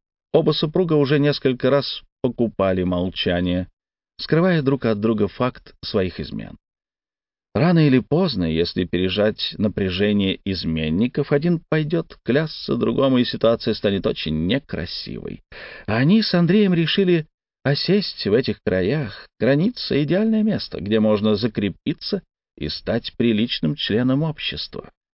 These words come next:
Люди наивнее, и легенда земляных о связи с губернатором Канады работала красиво и совершенно не проверялась.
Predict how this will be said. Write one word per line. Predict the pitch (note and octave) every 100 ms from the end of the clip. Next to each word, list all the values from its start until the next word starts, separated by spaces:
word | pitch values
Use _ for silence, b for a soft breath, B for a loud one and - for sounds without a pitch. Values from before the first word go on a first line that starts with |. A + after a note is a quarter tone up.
| _ _ _ _ _ _
Люди | C3+ F3 A3+ G#3 G3+
наивнее, | F3 D#3+ E3 G3 A3 B2+ G2+ F#2+ F2+
и | G#2+
легенда | G#2+ G#2 C3+ D3 B2
земляных | A2+ A2 G#2+ G#2 B2+ C3+
о | G2
связи | F2+ F#2+ A2 G#2+ G2
с |
губернатором | F#2+ F#2+ F2+ F2 G#2+ A2+ F#2 G2
Канады | F#2 G#2 C3+
работала | B2 B2+ C#3+ C#3+
красиво | C#3 C#3 D3 - G3
и | E3+
совершенно | D#3+ D3+ C#3+ - D#3+ C#3+ C3+
не | A2 B2+
проверялась. | A2+ G#2+ F2+ C#2+ A#1 - -